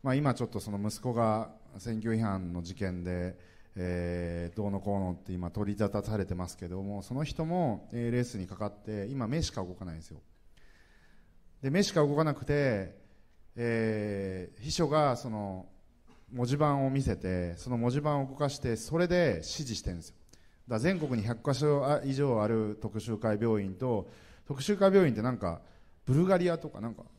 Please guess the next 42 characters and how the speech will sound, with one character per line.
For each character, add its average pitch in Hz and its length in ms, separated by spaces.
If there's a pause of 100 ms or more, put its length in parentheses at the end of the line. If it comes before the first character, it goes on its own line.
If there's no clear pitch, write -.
(120)
全 175 200
世 - 100
界 95 160
に 87 60
あ 87 60
っ 92 40
て、 - 380 (120)
そ - 160
こ 165 140
と 151 360
衛 131 100
星 139 340
回 139 260
線 98 240
で 87 80
結 95 240
ん 101 80
で 98 80
カ 127 160
メ 107 120
ラ 87 220 (180)
で 104 260
会 120 320
議 87 80
と 90 100
か 82 80
や 78 60
っ - 20
て - 140
る - 20
ん - 40
で 78 40
す - 60
よ。 - 60 (1040)
で、 120 60
そ - 160
れ 180 100
で 175 180
今、 156 300
し - 100
か 135 140
も 90 400